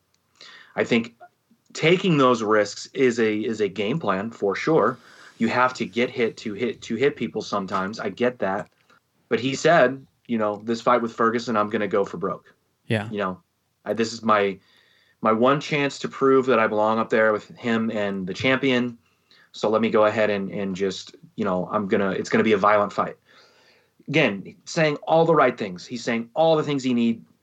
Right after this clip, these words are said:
Speaker 1: needs to sort of not only get people hyped up for the fight, but also garner their respect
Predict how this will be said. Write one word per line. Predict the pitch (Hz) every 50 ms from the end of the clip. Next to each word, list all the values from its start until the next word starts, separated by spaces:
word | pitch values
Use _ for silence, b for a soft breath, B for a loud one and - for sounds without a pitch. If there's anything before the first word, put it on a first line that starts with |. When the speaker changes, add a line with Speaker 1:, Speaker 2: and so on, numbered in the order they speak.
| _ -
Speaker 1:
needs | 123 117 120 117 113 - -
to | - 113 107 104 104 101 101
sort | 92 - 110 104 101
of | 101 101 101 98 - -
not | - - 113 127 135 135
only | 139 135 131 120
get | 117 123 120 -
people | - 123 117 117 110 104 101
hyped | 117 120 113 117
up | 123 110 -
for | - 107
the | 101
fight, | - - 135 127 120 110
but | - 123 120
also | 120 120 117 - 123 113 110 107 107 b b b b b b b b b b b _
garner | - 127 123 131 127
their | 117 110 107
respect | 104 101 - - - - - 131 117 107 101 - - - -